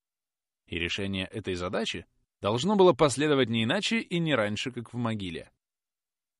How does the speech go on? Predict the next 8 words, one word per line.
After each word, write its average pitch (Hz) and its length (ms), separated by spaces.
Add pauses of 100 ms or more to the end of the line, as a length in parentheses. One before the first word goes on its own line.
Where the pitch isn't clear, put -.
(320)
В 95 160
одно 101 260
мгновение 127 600
уничтожено 131 640
всякое 127 320
подозрение, 117 600
что 120 220
здесь, 156 400